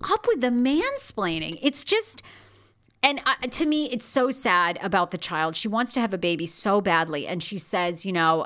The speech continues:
"By forty." I mean, look, I'm a woman. I, I thought, "Oh, it's gonna be so easy to have a baby." So many women feel this way. I, the first time I got pregnant, I ended up having a molar pregnancy miscarriage.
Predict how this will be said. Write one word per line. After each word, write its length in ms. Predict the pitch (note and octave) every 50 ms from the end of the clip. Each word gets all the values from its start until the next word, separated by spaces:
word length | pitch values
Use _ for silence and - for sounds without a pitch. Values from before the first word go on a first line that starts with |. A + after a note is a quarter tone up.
| - F#3+
"By 140 | - F#3+ F3+
forty." 440 | - - F#3+ F#3 F#3 F3 C#3 G#2 - _ -
I 100 | G#3+ A#3
mean, 240 | A#3+ A#3+ A3+ G#3+ G3+
look, 240 | F#3 D#3+ - - - -
I'm 200 | G3+ A3 B3+ C#4+
a 40 |
woman. 320 | D4+ C#4 A#3 G3+ F#3+ F3+ - -
I, 220 | F3+ G3+ A3+ - - -
I 380 | E3+ F3 G3+ A#3 C#4 C4+ - - _ -
thought, 440 | - - A3 F#3+ F3 E3+ E3 - - _ -
"Oh, 240 | C4+ C#4 C4 A#3 A3+
it's 200 | G3+ F3+ - -
gonna 160 | A3 G#3 F3+
be 120 | E3+ E3+
so 240 | - - A3 G#3 G3
easy 220 | G3 F3 E3 D#3+ C#3+
to 60 | D3+
have 140 | D3 D3+ D3+
a 60 | C3+
baby." 360 | - B2+ A2+ - - - - - _ _ _ _ _ _ _ _ _ _ _ _ _ _ _ -
So 180 | - - A3
many 180 | A3 B3 B3 B3+
women 260 | G#3 F#3 E3+ E3 D#3
feel 180 | - G#3+ A#3 B3
this 180 | A3 - -
way. 160 | - C3 - - - - - - - - - - - - _ _ _ _ -
I, 480 | - G3+ G3+ G3+ G#3 A3+ B3 C4+ C#4 - -
the 60 | G#3+
first 220 | - - A3+ A3+
time 140 | - B3 A#3
I 60 | A#3
got 160 | A3 A3 G#3+ -
pregnant, 320 | - A#3+ B3 A3 D#3+ D3+ -
I 100 | F3 F3+
ended 160 | F#3 F#3 F#3
up 100 | F3+ F3
having 240 | F3 F3+ F3 F3 E3+
a 40 | D#3+
molar 520 | E3 E3+ E3+ E3+ F3+ F3+ F#3+ F#3+ G3 -
pregnancy 580 | - - - G#3 F#3 F3 F3+ F3 E3+ - F3+ E3
miscarriage. 760 | D#3+ F3 G#3 G#3 - - D#3+ D3 A#2+ A#2 A2 - - -